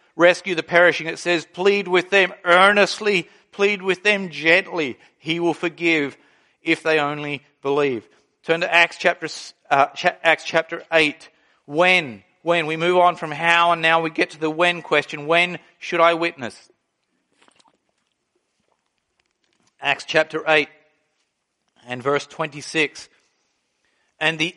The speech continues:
angel of the Lord spake unto Philip, saying, Arise and go toward the south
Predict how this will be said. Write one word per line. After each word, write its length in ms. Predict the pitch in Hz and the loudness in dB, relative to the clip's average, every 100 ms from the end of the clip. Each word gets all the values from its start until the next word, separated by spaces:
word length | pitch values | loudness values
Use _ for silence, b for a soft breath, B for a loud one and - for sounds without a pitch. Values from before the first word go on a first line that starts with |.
| - | 0
angel 540 | 180 202 196 196 208 | 2 2 0 0 2
of 140 | 185 | 2
the 100 | 170 | 2
Lord 340 | 170 175 180 170 | 0 2 2 0
spake 400 | - 185 185 180 | -2 0 0 2
unto 220 | 170 156 | 0 0
Philip, 460 | - 180 165 190 - | -2 0 2 0 -6
saying, 400 | 185 170 180 185 | 0 2 2 2
Arise 720 | 160 151 160 165 175 180 170 | 2 6 6 6 6 4 0
and 140 | 170 | -8
go 200 | 156 175 165 | -2 -2 -2
toward 420 | 170 165 175 165 | -2 2 2 2
the 80 | 160 | -6
south 500 | - 175 175 170 | 0 4 4 4